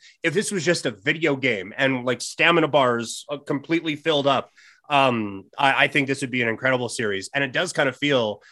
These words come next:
to, to bring it back to a world that I'm comfortable with, um, at combat sports,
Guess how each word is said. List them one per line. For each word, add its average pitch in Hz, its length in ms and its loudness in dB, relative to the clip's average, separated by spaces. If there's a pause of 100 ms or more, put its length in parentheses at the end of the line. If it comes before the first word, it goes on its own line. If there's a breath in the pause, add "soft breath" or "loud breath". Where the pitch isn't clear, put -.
(140 soft breath)
to, 127 160 0
to 139 100 -6
bring 143 160 2
it 139 80 0
back 131 200 2
to 147 100 -2
a - 20 -2
world 127 280 2
that 123 100 2
I'm 117 100 0
comfortable 131 460 -4
with, 107 220 -2 (140)
um, 117 520 2
at 123 120 -2
combat 131 360 2
sports, 127 480 2